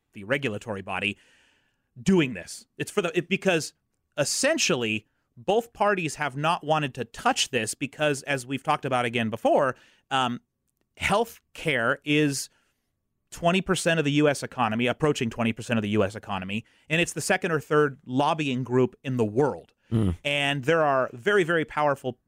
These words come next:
Speaker 1: people in both of our political parties that get a lot of money through healthcare pacs. And so th-,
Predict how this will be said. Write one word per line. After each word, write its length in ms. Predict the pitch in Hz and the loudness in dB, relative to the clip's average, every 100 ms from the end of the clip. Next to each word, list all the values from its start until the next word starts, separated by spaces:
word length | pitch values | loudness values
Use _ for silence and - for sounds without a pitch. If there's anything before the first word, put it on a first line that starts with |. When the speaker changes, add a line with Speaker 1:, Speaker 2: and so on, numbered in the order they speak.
| - | -4
Speaker 1:
people 320 | 160 - 143 | -2 0 0
in 160 | 123 120 | 0 0
both 260 | 147 165 | 0 0
of 80 | 147 | -2
our 100 | 139 | -2
political 360 | 127 139 131 127 | -2 -4 -4 -4
parties 420 | - 135 127 113 | -2 -2 -2 -6
that 120 | 127 | -12
get 160 | - 131 | -8 0
a 80 | 123 | 0
lot 460 | 123 127 131 131 | 0 -2 0 0
of 100 | 127 | 2
money 240 | 123 120 104 | 2 0 -2
through 200 | - 110 | -2 -2
healthcare 460 | 104 98 - 87 | 0 -2 -8 -14
pacs. 440 | - 85 65 - - _ _ _ _ | -12 -16 -16 -20 -20 _ _ _ _
And 220 | 139 135 | -4 -2
so 400 | - 160 143 135 _ 127 _ | 0 2 2 -2 _ _ _
th-, 100 | - | -20